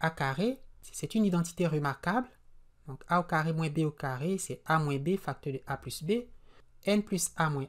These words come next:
a, ça fait n, facteur de n plus a plus a, donc n plus deux a.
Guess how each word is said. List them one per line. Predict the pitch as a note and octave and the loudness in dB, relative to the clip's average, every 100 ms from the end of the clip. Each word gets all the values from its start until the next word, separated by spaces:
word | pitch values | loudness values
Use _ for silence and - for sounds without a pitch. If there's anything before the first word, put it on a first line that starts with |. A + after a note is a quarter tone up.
| - | -2
a, | G3 A#3 | -2 -2
ça | - C#3+ | -4 -6
fait | D3 - | -8 -8
n, | C#3+ F3 A#3+ B3 - - - - - | -2 0 0 -4 -12 -20 -20 -20 -18
facteur | - D3+ - F3+ G#3+ G3 | -4 -4 -2 -2 0 0
de | E3 E3+ | -2 -2
n | G3 G3+ | 0 0
plus | - F3 - | 0 -6 -2
a | D#3+ | -4
plus | - C3+ - - | -4 -8 -6 -4
a, | G3 A3+ - - - - - - - - - - - | -4 -6 -16 -20 -20 -20 -20 -18 -18 -18 -20 -20 -14
donc | D3 C#3 - - | -12 -12 -16 -8
n | E3+ F3+ | -2 -2
plus | E3+ E3 E3+ E3+ - - - - | -4 -4 -4 -4 -14 -20 -20 -12
deux | C#3 C#3 | -6 -6
a. | C3 | -6